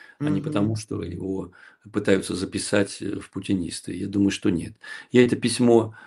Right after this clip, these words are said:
Speaker 1: э, не, э, не, не читал внимательно, хотя меня просили, э, это сделать, про-, прочитать и, возможно, подпись поставить. Но я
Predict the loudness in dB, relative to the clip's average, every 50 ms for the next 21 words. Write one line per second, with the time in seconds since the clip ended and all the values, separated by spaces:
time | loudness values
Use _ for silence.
0 | -20 -20 -20 _ -12 -6 -2 0 0 2 2 2 0 0 0 0 0 -2 -2 -2
1 | -2 0 2 4 6 8 8 8 6 6 2 0 0 -2 -2 -2 -2 -2 -2 -2
2 | -2 -2 -2 -2 0 2 2 2 4 2 2 0 0 0 4 6 6 6 6 6
3 | 6 6 6 6 4 2 -2 -8 -8 -6 -4 -2 0 2 2 2 0 -4 -8 -6
4 | -4 -2 -2 0 0 0 0 0 0 0 -2 -2 -2 -4 -10 -16 -18 -20 -18 -16
5 | -14 -14 -14 -14 -16 -16 -18 -18 -18 -18 -18 -16 -16 -14 -10 -8 -8 -8 -8 -8
6 | -10 -10 -10 -14 -20 _ -18 -18 -18 -16 -18 -18 -16 -16 -8 -6 -6 -4 -4 -6
7 | -10 -10 -10 -8 -10 -10 -12 -14 -18 -20 -14 _ -10 -10 -10 -14 -14 -12 -12 -12
8 | -10 -10 -12 -12 -12 -10 -6 -6 -4 -4 -6